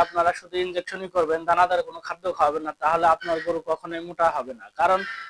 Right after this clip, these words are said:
মোটা তাজা যদি করতে চান, তাহলে আপনার দানাদার তো খাদ্য দিতেই হবে। পাশাপাশি যখন আপনি অ্যামাইনোভেট প্লাস কে টু ফোর্স ইনজেকশন করবেন, তখন হচ্ছে আপনার এ দুটো আপনার খাবার দাবারের মান ঠিক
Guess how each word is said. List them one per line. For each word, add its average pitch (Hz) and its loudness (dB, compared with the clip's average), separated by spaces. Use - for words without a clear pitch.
মোটা 185 4
তাজা 214 4
যদি 202 0
করতে 208 0
চান, 185 2
তাহলে 180 4
আপনার 180 0
দানাদার 190 4
তো 175 2
খাদ্য 165 2
দিতেই 180 -4
হবে। 170 0
পাশাপাশি 233 6
যখন 202 4
আপনি 185 -4
অ্যামাইনোভেট 190 2
প্লাস 175 10
কে 190 -2
টু 190 0
ফোর্স 180 4
ইনজেকশন 190 -4
করবেন, 160 0
তখন 214 4
হচ্ছে 220 -2
আপনার 202 2
এ - 0
দুটো 190 2
আপনার 185 -6
খাবার 180 6
দাবারের 175 6
মান 175 6
ঠিক 180 -10